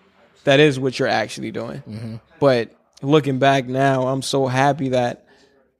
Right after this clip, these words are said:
Speaker 1: I was able to be that for my friends. 'Cause,
Speaker 2: Mm-hmm.
Speaker 1: like, confusing emotions, you go home, you got real life to deal with. You come to school, you, that's, like, eight hours of your day, but you still gotta go home to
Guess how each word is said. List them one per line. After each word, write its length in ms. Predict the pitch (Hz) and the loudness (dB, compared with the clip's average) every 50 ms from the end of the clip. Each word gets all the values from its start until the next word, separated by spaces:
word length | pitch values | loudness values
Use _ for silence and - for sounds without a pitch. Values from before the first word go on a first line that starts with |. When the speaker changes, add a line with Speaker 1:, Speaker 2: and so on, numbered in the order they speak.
| _ - | _ -4
Speaker 1:
I 120 | 147 139 | 0 2
was 180 | 139 139 131 131 | 2 2 4 4
able 220 | 135 135 135 135 | 2 2 2 0
to 100 | 131 131 | -2 0
be 220 | 127 135 143 143 135 | 0 2 2 4 4
that 200 | 131 123 127 - | 4 2 0 -2
for 100 | - - | -6 -6
my 180 | 139 135 127 | -4 -4 -4
friends. 500 | 127 - 139 135 143 139 - - - - _ - | -4 -4 -4 -4 -4 -6 -8 -14 -16 -18 _ -4
'Cause, 140 | - 135 123 | -2 -2 0
Speaker 2:
Mm-hmm. 60 | 123 | 2
Speaker 1:
like, 180 | 135 131 127 - - _ _ _ _ - | 2 2 0 -2 -6 _ _ _ _ -8
confusing 480 | - 143 127 - 147 143 143 131 135 127 | -4 -4 -2 0 2 2 2 2 0 0
emotions, 680 | 127 127 131 131 131 131 127 - 139 131 131 123 - _ - - - - - - - _ - | 0 0 0 2 0 0 -2 -4 -6 -6 -6 -8 -12 _ -20 -20 -20 -20 -20 -20 -20 _ -6
you 120 | 135 131 | -4 0
go 180 | 127 135 131 127 | 2 4 4 4
home, 340 | 135 139 135 135 135 135 | 4 4 4 2 2 2
you 120 | 131 131 135 | 0 0 2
got 360 | 127 131 127 127 127 123 - _ _ _ _ _ _ _ - | 2 4 4 2 2 -2 -6 _ _ _ _ _ _ _ -4
real 280 | 127 131 139 143 135 | 2 4 4 4 6
life 260 | 131 131 135 135 131 | 4 4 2 2 0
to 100 | - 139 | -4 -8
deal 320 | 127 156 139 139 135 135 135 | -4 0 0 2 2 2 2
with. 240 | 139 147 160 156 165 | 0 -2 -2 -4 -6
You 120 | 170 131 | -8 -4
come 200 | - 143 135 135 | -2 -2 -4 -4
to 80 | 131 127 | -6 -8
school, 380 | - - - 135 139 147 147 | -10 -8 -4 -2 -2 0 0
you, 180 | 139 139 135 - | -2 -2 -4 -4
that's, 280 | - 139 139 131 - - | -2 -2 -2 0 0 0
like, 260 | 139 135 131 - - _ _ _ _ _ _ _ _ _ _ _ - | 0 0 0 -2 -8 _ _ _ _ _ _ _ _ _ _ _ -2
eight 200 | 127 135 131 - | 0 0 0 0
hours 280 | 127 135 139 139 131 127 | 0 0 2 2 0 -2
of 60 | 131 | -2
your 160 | 135 135 131 123 | 0 0 -2 0
day, 240 | 131 135 135 135 131 | 0 0 0 0 0
but 200 | - 127 - - | -2 -6 -4 -4
you 60 | 156 | -4
still 300 | - - - 165 156 143 | -4 0 2 2 2 4
gotta 220 | 139 135 131 131 | 4 2 2 2
go 140 | 127 131 127 | 0 0 0
home 240 | 135 135 135 131 131 127 | 0 0 0 -2 -4 -4
to 340 | - 139 127 127 123 120 | -2 0 0 0 -2 -4